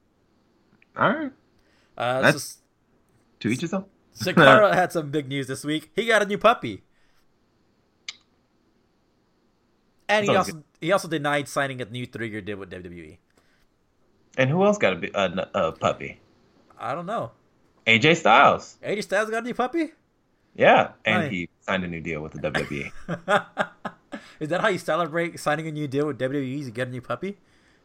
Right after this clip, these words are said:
Speaker 1: I don't know, but that's funny. Um, I, what's weird to me is that Sin Cara hasn't re-signed. It's like, where are you gonna go, bro?
Speaker 2: He's gonna get
Speaker 1: Where
Speaker 2: paid in
Speaker 1: you
Speaker 2: Mexico, bro.
Speaker 1: He can, but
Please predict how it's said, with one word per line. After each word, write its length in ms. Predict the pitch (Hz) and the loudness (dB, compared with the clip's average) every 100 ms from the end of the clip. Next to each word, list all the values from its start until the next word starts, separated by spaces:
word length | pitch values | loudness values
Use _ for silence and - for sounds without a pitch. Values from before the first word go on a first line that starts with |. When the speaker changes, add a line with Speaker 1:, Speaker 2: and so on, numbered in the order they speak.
| - - | -20 -2
Speaker 1:
I 120 | 139 | 4
don't 180 | 160 165 | 8 8
know, 400 | 165 160 131 117 110 | 8 8 8 4 2
but 420 | 110 110 107 - | 4 6 4 0
that's 240 | 139 147 110 | 2 2 4
funny. 320 | 135 131 110 - - - - | 4 6 2 -6 -20 -10 4
Um, 360 | 147 139 127 - _ _ _ _ _ _ _ _ - | 6 6 4 -4 _ _ _ _ _ _ _ _ 2
I, 280 | 175 196 202 - _ _ _ | 6 6 4 -2 _ _ _
what's 360 | 170 143 156 156 | -14 -4 -2 0
weird 260 | 151 185 | 2 2
to 80 | 180 | 2
me 180 | 131 139 | 2 4
is 180 | 120 110 | 4 4
that 340 | 107 101 98 | 4 4 0
Sin 220 | - 120 | -2 0
Cara 520 | 110 113 113 110 104 - - | 2 6 8 8 8 4 -2
hasn't 400 | 117 113 110 95 | 4 4 2 -4
re-signed. 560 | 101 95 87 80 85 - _ _ _ _ | -4 -4 -6 -6 -12 -20 _ _ _ _
It's 80 | |
like, 260 | 143 123 - - | 4 4 2 -12
where 380 | 123 147 160 | -4 6 8
are 40 | 165 | 8
you 160 | 151 | 8
gonna 240 | 131 123 107 | 6 6 4
go, 260 | 101 95 | 4 0
bro? 360 | 85 92 92 90 - _ _ _ - | 0 0 2 -2 -6 _ _ _ -18
Speaker 2:
He's 80 | 165 | -10
gonna 120 | 95 | -2
get 60 | |
Speaker 1:
Where 160 | 104 107 | 4 6
Speaker 2:
paid 100 | 104 | 6
in 40 | 131 | 2
Speaker 1:
you 40 | |
Speaker 2:
Mexico, 460 | 131 - 208 104 98 | -2 -4 -6 -10 -10
bro. 380 | 95 117 131 233 _ _ _ _ _ | -6 -4 -4 -4 _ _ _ _ _
Speaker 1:
He 140 | 120 | -2
can, 360 | 107 139 156 135 | 2 6 6 6
but 280 | 110 101 | 6 4